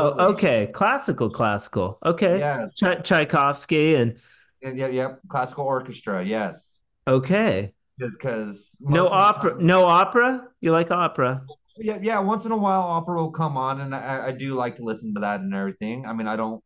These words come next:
Speaker 2: understand some of the words that they're saying because it's either in French or some other type of language, but never in English.
Speaker 1: What's your favorite, uh, classical, uh, composer?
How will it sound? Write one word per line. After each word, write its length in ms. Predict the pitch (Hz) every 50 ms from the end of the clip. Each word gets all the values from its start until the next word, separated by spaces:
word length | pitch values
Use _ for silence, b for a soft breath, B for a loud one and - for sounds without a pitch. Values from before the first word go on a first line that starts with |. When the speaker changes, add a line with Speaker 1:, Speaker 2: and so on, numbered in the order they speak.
| _ -
Speaker 2:
understand 680 | 113 107 104 98 - - 123 113 110 107 107 104 104 -
some 180 | - 117 107
of 60 | 101
the 60 | 101 98
words 280 | 104 104 104 98 -
that 200 | 107 101 98 98
they're 120 | 92 92 87
saying 380 | - 123 117 110 104 98 98 95
because 380 | 92 - 101 95 92 92 - 95
it's 220 | 90 80 - _ -
either 280 | 113 98 95 95 98
in 120 | 98 92 95
French 560 | - - 107 107 104 101 101 101 98 - -
or 440 | 92 90 90 87 87 85 85 82 - _ _ _ _ _ _ _ _ _ _ _ _ _ _ _ _ _ _ _ _
some 180 | _ - 120 117
other 240 | 110 104 107 104 101
type 300 | - - 120 110 95 107
of 60 | 104
language, 600 | 113 123 131 127 110 104 104 104 104 - - _ -
but 360 | 98 95 95 95 101 - - _ _ _ _ _ _ _ _ _ _ _ _ _ _ _ _ _ _ _ _ _ _ -
never 320 | 139 135 127 120 123 120
in 120 | 113 110 117
English. 600 | 120 123 117 104 95 95 104 - - - _ _ _ _ _ _ _ _
Speaker 1:
What's 240 | - 185 190 185 -
your 80 | 240 220
favorite, 600 | 226 - 233 214 214 196 214 214 202 202 - 220 - -
uh, 300 | 196 180 175 170 170 165
classical, 920 | 165 - - 170 165 170 165 - 185 170 - 170 156 151 147 151 151 - _ _ _ _ _ _ _ _ _ _ _ _ _ _ _ _ _ _ _ _ _ _ _ _ _ _ _ -
uh, 220 | 160 147 143 143
composer? 680 | 139 - 165 139 - 165 156 147 131 117 98 110 -